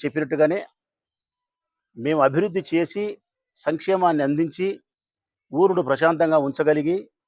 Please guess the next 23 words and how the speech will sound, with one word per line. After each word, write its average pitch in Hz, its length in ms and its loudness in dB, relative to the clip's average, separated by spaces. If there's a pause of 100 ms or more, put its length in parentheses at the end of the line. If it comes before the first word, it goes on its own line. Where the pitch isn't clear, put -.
(800)
మానవతా 180 460 6
విలువలతో 170 440 2
మేము 139 140 -4
ప్రతి 131 200 -6
కుటుంబానికి 156 420 -4 (100)
సహాయపడి 143 480 -2 (560)
ఓటు 160 160 0
అభ్యర్థిస్తున్నాం. 117 600 -6 (2000)
నేను 127 160 -6
ప్రజలు 160 260 4
ప్రతిరోజు 170 560 4
చెప్పేది 180 320 -2
అదే. 127 100 -6 (2500)
పదిహేడు 170 440 4
వందల 165 220 4 (140)
కోట్ల 196 240 6 (100)
రూపాయల 165 460 6
రూపాయలు 165 300 2 (120)
నగదు 151 300 2
లెక్కను 156 320 0 (240)
సంక్షేమ 175 340 0 (120)
పథకాల 151 340 2 (100)
పేరుతో 143 300 -4